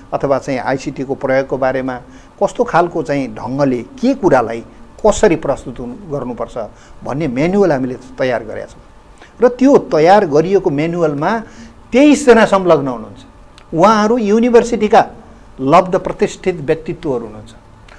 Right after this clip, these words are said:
उहाँहरूको सहकार्यमा उहाँहरूलाई हामीले अलिकति token of लभको रूपमा अलिअलि आर्थिक सहयोग गऱ्यौँ।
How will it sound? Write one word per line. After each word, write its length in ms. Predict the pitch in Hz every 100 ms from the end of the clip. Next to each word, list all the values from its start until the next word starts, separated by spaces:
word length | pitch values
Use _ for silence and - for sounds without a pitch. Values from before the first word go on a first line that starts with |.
| -
उहाँहरूको 440 | 139 180 208 196 185
सहकार्यमा 640 | 180 180 180 165 135 107 - - -
उहाँहरूलाई 400 | 185 226 226 240
हामीले 560 | 147 117 151 196 208 208 - - -
अलिकति 600 | 214 302 330 - 233 226
token 460 | - 208 202 233 220
of 280 | 214 - - - -
लभको 540 | 135 143 190 214 180 190
रूपमा 360 | 175 147 135 - - - - - - - - - - _ -
अलिअलि 440 | 247 254 226 226 226 - -
आर्थिक 360 | 185 - 196
सहयोग 320 | - 165 165
गऱ्यौँ। 260 | 131 135 117